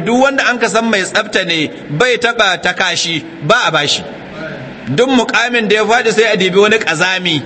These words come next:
sai a ce, "Kaga duk gwamnati sai ta zanta ƙazammu." Kai da ka jefa mai ƙuri'a, ka taimaka ko baka taimaka ba?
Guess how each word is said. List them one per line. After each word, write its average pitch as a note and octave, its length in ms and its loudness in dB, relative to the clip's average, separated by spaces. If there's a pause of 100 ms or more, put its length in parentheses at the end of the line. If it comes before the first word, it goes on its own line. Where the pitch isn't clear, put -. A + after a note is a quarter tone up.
(200)
sai F#3+ 180 0
a E3 120 0
ce, E3 100 0 (360)
"Kaga A3 240 2
duk A#3+ 240 0 (100)
gwamnati B3 380 2
sai A3 140 0
ta A#3 100 0
zanta F#3+ 200 2
ƙazammu." A#2 500 0 (2750)
Kai A#3+ 160 2
da A#3+ 100 0
ka A#3 140 -2
jefa A3+ 420 0
mai G#3+ 160 2
ƙuri'a, G#3+ 420 0
ka A3+ 160 0
taimaka A#3 480 0
ko C4 100 0
baka A#3 140 2
taimaka G3+ 440 0
ba? B2+ 180 -2